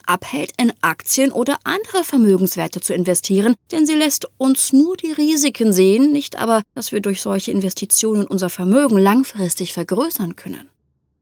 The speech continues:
Gleichzeitig veranlasst uns unsere Habsucht dazu, unser zusätzliches Einkommen für einen höheren Lebensstandard auszugeben.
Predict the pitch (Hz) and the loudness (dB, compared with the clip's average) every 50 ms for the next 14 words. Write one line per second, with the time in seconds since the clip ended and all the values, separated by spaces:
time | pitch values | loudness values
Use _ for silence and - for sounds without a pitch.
0 | _ _ _ _ _ _ _ _ _ _ _ _ _ _ - 220 226 254 302 294 | _ _ _ _ _ _ _ _ _ _ _ _ _ _ -2 0 0 2 0 -2
1 | - - - - - - - - - - - - - 233 254 262 254 247 - - | -4 -8 -10 -12 -12 -14 -14 -10 -4 0 0 2 2 4 2 2 2 0 -2 -4
2 | - 240 233 - - 226 202 202 196 185 170 165 180 196 233 - - - 185 - | -4 -6 -4 -2 -2 -2 -2 0 0 -2 -2 0 0 -2 -2 -2 -2 -4 -4 -4
3 | - - - - - 170 - - - 254 285 294 _ - - - _ _ _ - | -6 -12 -12 -10 -10 -6 -4 -2 0 2 0 0 _ -8 -20 -20 _ _ _ 0
4 | 226 226 208 233 226 214 214 _ - - - 311 - 381 349 359 - - - 349 | 2 2 2 2 0 0 -2 _ -4 -4 -4 -4 -4 -6 -6 -6 -6 -8 -8 -8
5 | 302 - 311 285 - - 185 196 233 269 - - 208 190 202 208 214 - - 233 | -8 -8 -8 -8 -4 -2 0 2 2 0 0 -2 -4 -2 -2 -2 -2 -2 -4 -8
6 | - _ - 190 202 196 196 196 190 - - 202 202 220 233 233 240 233 226 262 | -8 _ -4 -2 0 0 0 -2 -2 0 2 2 2 2 2 2 2 2 2 0
7 | 320 359 370 381 349 - - - - 175 165 160 165 160 - - 165 165 - - | -2 -4 -4 -4 -4 -4 -4 -6 -4 -4 -2 -2 -4 -6 -6 -8 -10 -8 -6 -4
8 | - - 185 - - 131 131 - - - | -4 -6 -6 -6 -10 -10 -10 -12 -14 -16